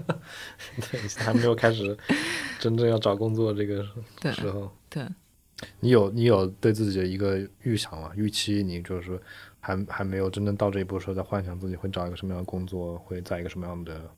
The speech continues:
Speaker 1: 位置？
Speaker 2: 我的理想就是不上班。
Speaker 1: <laughs>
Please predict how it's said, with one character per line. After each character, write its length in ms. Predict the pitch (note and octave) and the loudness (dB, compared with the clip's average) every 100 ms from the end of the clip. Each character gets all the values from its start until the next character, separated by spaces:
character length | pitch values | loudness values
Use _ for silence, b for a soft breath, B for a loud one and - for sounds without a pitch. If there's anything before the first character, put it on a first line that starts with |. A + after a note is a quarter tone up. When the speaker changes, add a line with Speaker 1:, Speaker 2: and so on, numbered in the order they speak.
| - | -6
Speaker 1:
位 140 | F#2+ | -4
置？ 240 | F2 E2 D#2 _ _ B B B B B | -4 -8 -12 _ _ B B B B B
Speaker 2:
我 100 | F#3 | 2
的 80 | F3 | 2
理 180 | E3 F#3 | 4 2
想 180 | G#3 | 2
就 100 | E3 | 2
是 60 | E3 | 0
不 120 | D#3 | -2
上 260 | D3 E3+ D3 | -2 -2 -2
班。 140 | D#3+ F#3+ G3+ _ B B B B B B B - - | -4 -8 -14 _ B B B B B B B -14 -10
Speaker 1:
<laughs> 100 | B2+ | -10